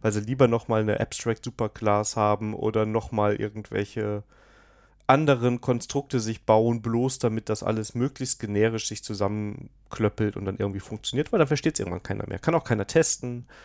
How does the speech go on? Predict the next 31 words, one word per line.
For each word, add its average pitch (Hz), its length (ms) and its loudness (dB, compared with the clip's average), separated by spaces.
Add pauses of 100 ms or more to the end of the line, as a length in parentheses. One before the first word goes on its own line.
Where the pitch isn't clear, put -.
(320)
Das 123 160 6
ist 113 80 0
schlechte - 260 -4
Softwarequalität. - 920 -10 (560)
Ich - 180 0
selber 175 380 4
schreibe 131 500 2 (540)
grundsätzlich 135 720 -4
gerne 139 380 4
Code, - 440 -4
auch - 100 -12
mal 110 100 -2
doppelt. - 440 -4 (1200)
Wenn 117 80 8
er 127 80 10
jetzt 113 160 6
nicht, - 260 -6
also 95 300 -2 (360)
nicht 110 200 -8
eins 98 160 -6
zu - 100 -6
eins, 92 240 -6
meistens 107 340 -2
sind's 104 140 -6
ja 107 80 2
bis 98 180 -4
auf 101 120 -2
wenige 104 260 0
Parameter 104 580 0
oder 101 180 0
so, 101 240 -2